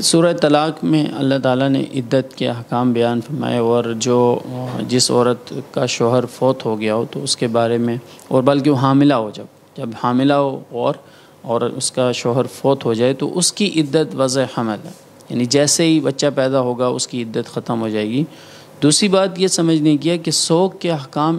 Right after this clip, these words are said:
عدت کے اندر واجب ہوتے ہیں، تو اگر عدت گزر جائے تو پھر سوگ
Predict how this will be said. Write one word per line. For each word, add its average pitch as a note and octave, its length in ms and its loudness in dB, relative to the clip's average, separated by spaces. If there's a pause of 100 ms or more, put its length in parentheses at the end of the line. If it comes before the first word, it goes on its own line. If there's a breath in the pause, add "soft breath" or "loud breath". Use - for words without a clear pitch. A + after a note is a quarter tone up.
عدت F3 480 -2
کے E3+ 160 2 (120)
اندر D#3 400 4 (100)
واجب A#2 420 -4
ہوتے A2 240 -10
ہیں، - 120 -12 (540 loud breath)
تو - 120 -14
اگر D3+ 200 2 (100)
عدت D#3 460 0
گزر E3 260 2
جائے D3 300 0 (320 loud breath)
تو C#3 100 -10
پھر D#3 120 0
سوگ D3+ 340 0